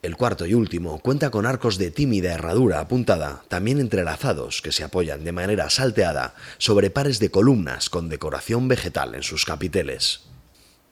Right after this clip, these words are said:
El templo románico y de composición muy sencilla consta de una sola nave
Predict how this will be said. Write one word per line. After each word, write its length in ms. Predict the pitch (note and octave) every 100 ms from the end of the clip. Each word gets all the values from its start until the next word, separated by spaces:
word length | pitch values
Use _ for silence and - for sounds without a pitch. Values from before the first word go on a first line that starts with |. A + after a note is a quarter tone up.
| - -
El 160 | F#2 E2
templo 320 | G2+ D#2+ D#2
románico 580 | C#2+ F#2+ F#2 E2+ D2+ -
y 120 | G2
de 80 | F#2
composición 760 | F2 E2+ E2 - - G#2+ D#2
muy 180 | D2+ A#2+
sencilla 600 | C3 E2+ D2+ G2 F2 F2 - - -
consta 380 | C3+ C#3 D3 A2
de 80 |
una 240 | G2+ A#2 D#2
sola 260 | - D2+
nave 400 | D#2+ G2 C#2 C2